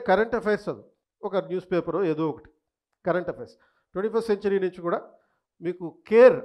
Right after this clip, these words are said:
అనే పేరుతోటి మీకు ప్రతిరోజు ఫ్రీగా అందరికీ ఈ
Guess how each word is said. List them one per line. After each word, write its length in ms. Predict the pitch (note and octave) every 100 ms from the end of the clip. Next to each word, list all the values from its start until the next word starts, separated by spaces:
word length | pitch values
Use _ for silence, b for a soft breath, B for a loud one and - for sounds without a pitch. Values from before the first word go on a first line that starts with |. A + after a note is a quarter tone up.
| -
అనే 120 | F3 F3+ F3
పేరుతోటి 440 | D#3+ D#3+ D#3 - - _ _ _ _ _ _ _ _
మీకు 180 | F#3+ F3+ F3
ప్రతిరోజు 460 | F#3+ A#3+ A#3 A#3 -
ఫ్రీగా 320 | F3+ G#3 F#3+ E3+ -
అందరికీ 380 | E3+ G3 G3 D#3+ - - _ _ -
ఈ 100 | E3+